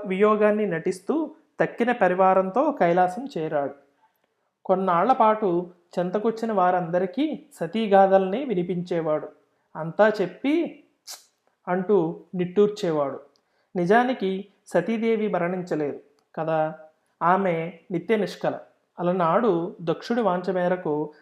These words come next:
దాక్షాయిణి అయిన ఆమె ఆ దాక్షాయిణీత్వం నుంచి విరమించింది. అంతే. ఆమె మాత్రం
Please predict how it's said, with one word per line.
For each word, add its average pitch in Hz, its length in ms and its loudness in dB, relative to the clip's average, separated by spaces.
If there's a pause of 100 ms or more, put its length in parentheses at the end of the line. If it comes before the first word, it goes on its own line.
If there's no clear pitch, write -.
(160)
దాక్షాయిణి 202 760 2
అయిన 165 460 0 (260)
ఆమె 160 480 -4 (300)
ఆ 165 340 4 (120)
దాక్షాయిణీత్వం 208 1040 4
నుంచి 170 500 -4 (260)
విరమించింది. 165 680 -6 (720)
అంతే. 156 540 -6 (320)
ఆమె 170 220 -2
మాత్రం 175 560 -4